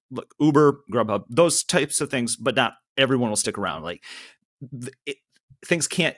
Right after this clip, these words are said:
be sustainably convenient for consumers forever, right? If, if a business doesn't turn a profit. Um, so the question mostly is, if those businesses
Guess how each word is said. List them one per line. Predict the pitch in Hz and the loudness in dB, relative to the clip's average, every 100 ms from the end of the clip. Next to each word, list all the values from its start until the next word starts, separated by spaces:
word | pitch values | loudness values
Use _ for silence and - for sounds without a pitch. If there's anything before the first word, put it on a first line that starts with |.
| - | -4
be | 143 | 0
sustainably | 131 127 - - 151 160 160 135 143 127 123 | 2 4 4 4 4 2 2 6 6 6 2
convenient | - 131 101 120 113 82 67 - - _ - | -2 -4 0 0 0 -4 -6 -6 -6 _ -20
for | - 135 | -2 -2
consumers | 131 120 139 127 113 101 | 2 2 2 2 2 0
forever, | - - 113 - 113 87 76 - - | -4 -4 -4 0 -2 -2 -10 -8 -4
right? | 98 104 | -2 0
If, | 120 - | -2 -2
if | 131 127 | -4 -2
a | 117 | -4
business | - 120 135 127 | -6 0 0 2
doesn't | 127 107 101 | 0 -2 -4
turn | 107 87 | -8 -8
a | |
profit. | - 160 151 - - - - - - - | 0 2 2 -4 -10 -14 -18 -20 -20 0
Um, | 123 127 120 117 113 107 - _ _ - - | 4 4 4 0 0 -2 -8 _ _ -12 0
so | - 175 | 2 4
the | 151 | 2
question | 143 - 214 - 339 113 80 | 0 -2 -2 -2 -6 -8 -8
mostly | 101 117 160 185 - 95 90 87 | -4 0 4 4 2 -2 -6 -6
is, | 110 104 101 95 - - - - _ _ _ _ | -2 -2 -2 -2 -6 -8 -20 -20 _ _ _ _
if | 143 127 | -2 -2
those | 107 120 180 226 123 | 0 6 6 6 4
businesses | 123 104 101 - 92 82 - - | 2 0 0 -2 -2 -2 -2 -4